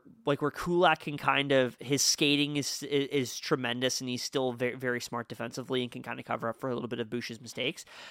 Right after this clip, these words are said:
Um, but yeah, like, at the end of the day, this is still a rookie defen-, uh, basically a rookie defenseman that's playing tw-, al-, almost twenty minutes a night. Like, you can't ask for anything more. And the offensive instincts, like, this guy just knows how to get a shot through,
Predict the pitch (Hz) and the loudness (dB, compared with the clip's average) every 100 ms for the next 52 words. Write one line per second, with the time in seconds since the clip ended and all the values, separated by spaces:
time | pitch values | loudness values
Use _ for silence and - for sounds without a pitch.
0 | - 131 139 135 147 147 143 220 196 131 | 2 4 4 4 0 4 4 6 6 4
1 | - 123 156 190 170 139 175 123 139 160 | 2 -4 0 0 2 2 2 0 -4 -2
2 | 262 220 123 147 165 139 - 135 147 117 | 4 6 6 2 0 -4 0 0 0 0
3 | 156 - 180 143 127 131 143 127 - 123 | -2 0 2 4 4 0 -2 -2 -2 -4
4 | - 127 120 - 127 120 - - - - | -4 -8 -8 -2 -2 -2 -10 -18 -16 0
5 | 147 131 135 127 - 139 123 - - 139 | 0 0 -4 -6 -6 -6 -4 -6 -8 -8
6 | - - - 131 - 131 - 139 123 120 | -8 -8 -4 -4 -4 -10 0 0 0 -4
7 | - 127 123 123 123 139 - - - 143 | -6 -8 -6 -8 -6 -8 -10 -20 -10 -4
8 | 143 147 147 - 170 131 123 135 185 180 | -2 4 4 4 -2 -2 -4 -4 -6 -6
9 | 135 147 196 196 208 190 196 170 123 - | -6 0 0 0 -2 0 0 -2 -2 2
10 | 139 - - 135 156 | 2 2 -6 -12 -12